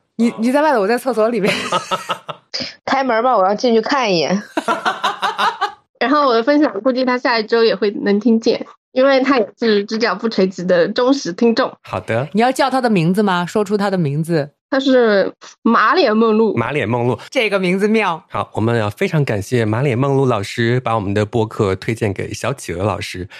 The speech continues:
Speaker 4: 谢谢马脸梦露。只许我们叫你马脸梦露，别人不许叫你马脸梦露。<laughs> 你有，你有吗？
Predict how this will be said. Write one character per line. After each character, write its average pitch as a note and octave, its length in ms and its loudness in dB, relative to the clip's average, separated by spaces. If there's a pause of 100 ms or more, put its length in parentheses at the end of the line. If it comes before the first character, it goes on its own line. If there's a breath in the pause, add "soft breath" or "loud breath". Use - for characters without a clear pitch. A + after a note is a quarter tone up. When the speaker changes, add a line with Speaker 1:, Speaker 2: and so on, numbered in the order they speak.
(100)
Speaker 4:
谢 G3+ 220 -2
谢 C3+ 160 -2
马 G#2 160 0
脸 G#2 160 0
梦 F#2 240 0
露。 F#2 200 -4 (160)
只 D#3 140 -2
许 B2 240 0
我 G#2+ 160 2
们 G#2+ 160 0
叫 C#3+ 100 -2
你 A2 120 -2
马 G2 180 -2
脸 F#2+ 160 -2
梦 F#2+ 180 -2
露， F#2+ 120 -4
别 A2 140 -2
人 A#2+ 120 0
不 D3 100 -2
许 A2 140 -2
叫 F#2+ 140 -4
你 F2 100 -6
马 F2 140 -6
脸 A2 160 0
梦 B2+ 160 0
露。 F#3+ 500 -2
<laughs> - 80 -20
你 D3+ 140 -2
有， D3 120 0
你 A#2+ 120 2
有 B2+ 120 0
吗？ G2 280 -4